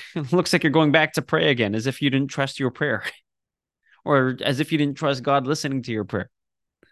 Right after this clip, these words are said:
Did God really forgive me when I said the blessing of forgiveness? Did God really, is he really gonna redem-,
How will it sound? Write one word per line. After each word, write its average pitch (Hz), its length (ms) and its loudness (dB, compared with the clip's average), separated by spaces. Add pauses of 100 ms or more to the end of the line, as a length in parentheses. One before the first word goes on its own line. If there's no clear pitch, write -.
(280)
Did - 160 -10
God 131 240 6
really 143 200 4
forgive 123 380 0
me 143 200 0
when 139 120 0
I 110 80 0
said 131 180 -6
the 131 60 -8
blessing 135 340 -4
of 123 80 -2
forgiveness? 131 520 -2
Did 92 200 -6
God 131 260 4
really, 131 420 -2 (120)
is - 60 -18
he 135 80 -6
really 131 200 0
gonna 143 140 0
redem-, 123 480 0